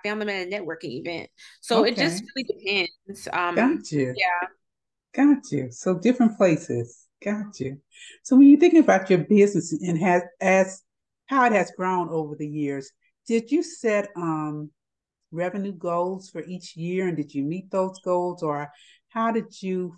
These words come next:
Speaker 2: focus on the growth of your business?
Speaker 1: Yeah, so honestly, the growth of my business has really come from those Facebook ads. And, um, every,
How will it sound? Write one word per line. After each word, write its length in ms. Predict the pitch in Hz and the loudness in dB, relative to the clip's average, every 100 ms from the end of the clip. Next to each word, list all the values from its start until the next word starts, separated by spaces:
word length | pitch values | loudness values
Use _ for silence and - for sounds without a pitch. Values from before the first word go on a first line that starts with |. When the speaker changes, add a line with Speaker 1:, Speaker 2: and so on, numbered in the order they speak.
| _ | _
Speaker 2:
focus 400 | 185 175 170 - | -2 -2 -10 -8
on 200 | 180 160 | -4 -2
the 80 | 156 | -2
growth 460 | 127 156 160 151 - | -6 -2 -2 -2 -8
of 180 | 135 139 | -10 -8
your 140 | 135 | -10
business? 840 | 131 131 123 - 123 123 123 _ _ _ _ _ _ _ _ _ _ | -10 -14 -14 -16 -18 -18 -20 _ _ _ _ _ _ _ _ _ _
Speaker 1:
Yeah, 640 | 220 208 269 381 277 202 196 | -8 -4 0 0 0 0 -2
so 640 | 208 233 220 208 202 - - | -2 2 4 2 0 -4 -6
honestly, 880 | 185 247 294 - 294 285 294 294 302 _ _ _ _ _ _ _ | -4 -4 -6 -10 -8 -4 -2 -4 -6 _ _ _ _ _ _ _
the 100 | 233 | -4
growth 420 | 240 202 226 311 - | 0 0 2 0 0
of 220 | 240 226 | -2 0
my 260 | 214 196 196 | -2 -4 -4
business 520 | 196 214 220 196 190 190 | 0 0 -2 -8 -8 -10
has 440 | - 196 196 196 180 | -4 -2 0 -4 -4
really 260 | 202 220 214 | -4 -4 -10
come 400 | - 208 214 208 | -8 -6 -6 -8
from 380 | - 202 202 | -8 -8 -6
those 280 | 185 180 180 | -4 -4 -6
Facebook 460 | - 175 180 175 170 | -6 -6 -6 -8 -4
ads. 680 | 175 165 113 - - - - - - - _ | -2 -2 -4 -8 -14 -20 -20 -20 -20 -20 _
And, 460 | 214 208 208 202 - | 0 2 2 0 -2
um, 360 | 196 190 185 - _ | -2 -2 -4 -8 _
every, 600 | 220 240 254 240 202 196 | -2 -2 -4 -6 -8 -14